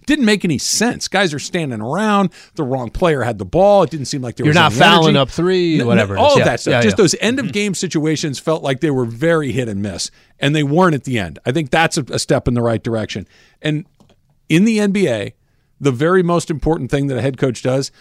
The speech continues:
Speaker 1: how do his players play for him? And the players responded to him incredibly well. Like,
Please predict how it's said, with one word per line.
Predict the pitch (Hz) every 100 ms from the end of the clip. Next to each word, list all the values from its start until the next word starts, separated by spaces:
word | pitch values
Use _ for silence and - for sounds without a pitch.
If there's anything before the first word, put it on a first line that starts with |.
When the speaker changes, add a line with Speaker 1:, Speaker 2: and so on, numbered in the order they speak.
| _ -
Speaker 1:
how | 156
do | 170
his | 151
players | - 143 139 -
play | 131
for | 113 113 92
him? | - _ _ _ _ _ _ -
And | 147
the | 135
players | - 165 175 160
responded | 156 - 156 147 135
to | 117
him | 139 143
incredibly | 135 - - 139 127 123 131
well. | 110 98 95 _ _ _ _
Like, | 139 127